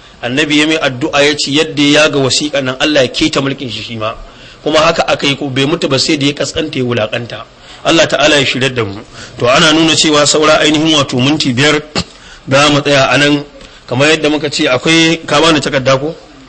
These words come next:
Ya kamata abin nan na, na sanar da wuri. Wannan nawa ne? Yanzu ne ya kawo? To kaga karanta, karanta zai ainihin wato ɓata lokaci yanzu.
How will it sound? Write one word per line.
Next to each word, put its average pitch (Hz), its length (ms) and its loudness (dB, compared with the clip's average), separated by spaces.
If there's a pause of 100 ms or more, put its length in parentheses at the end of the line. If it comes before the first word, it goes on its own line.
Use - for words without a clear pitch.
(180)
Ya 127 120 0
kamata 139 340 0
abin 127 240 0
nan 123 80 2
na, 131 160 2
na 127 240 -2
sanar 139 320 -2
da 110 400 -6
wuri. 113 240 -8 (140)
Wannan 135 200 -2
nawa 123 220 0
ne? - 20 -12 (1700)
Yanzu 127 220 -4
ne 151 140 0
ya 135 60 0
kawo? 147 260 0 (1000)
To 107 60 -10 (120)
kaga 135 240 0
karanta, 139 600 -2 (760)
karanta 135 480 2
zai 135 160 0
ainihin 131 340 0
wato 120 400 -2
ɓata 135 280 0
lokaci 123 360 -2
yanzu. 104 300 -2